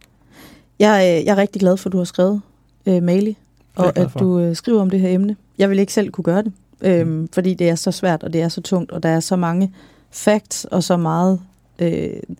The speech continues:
Speaker 1: så mange forfærdelige <laughs> fremtidsscenarier i
Speaker 2: Ja.
Speaker 1: det. Men, øhm, tak, fordi du har skrevet den. Jeg glæder
Speaker 2: Jo,
Speaker 1: mig
Speaker 2: tak.
Speaker 1: til at læse, øh,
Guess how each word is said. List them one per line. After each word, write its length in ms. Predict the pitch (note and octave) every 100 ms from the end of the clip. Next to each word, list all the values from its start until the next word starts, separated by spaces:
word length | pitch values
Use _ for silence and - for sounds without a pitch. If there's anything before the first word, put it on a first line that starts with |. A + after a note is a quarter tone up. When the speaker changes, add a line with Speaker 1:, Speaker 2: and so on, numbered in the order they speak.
| - - -
Speaker 1:
så 120 | F#3+
mange 240 | F3 F#3
forfærdelige 540 | G3 F3+ - F#3+ E3 D#3+
<laughs> 40 | -
fremtidsscenarier 880 | F#3 A3 A#3 G3+ F#3 F3+ F3+ E3+ D#3+
i 60 | A3
Speaker 2:
Ja. 60 | A#3+
Speaker 1:
det. 140 | A3 - - - - -
Men, 260 | G3+ G3+ F#3
øhm, 340 | E3 D#3 D#3+ - _ _
tak, 180 | B3 B3
fordi 160 | A3+
du 100 | G3
har 100 | E3+
skrevet 280 | D#3 F3+ A#3+
den. 100 | C4+ - _
Jeg 120 | F#3+ G3+
glæder 180 | G#3+
Speaker 2:
Jo, 40 | A#3
Speaker 1:
mig 80 | -
Speaker 2:
tak. 60 |
Speaker 1:
til 100 | C3
at 160 | G#3+ F3
læse, 360 | F3 G#3+ -
øh, 280 | E3+ D#3 C3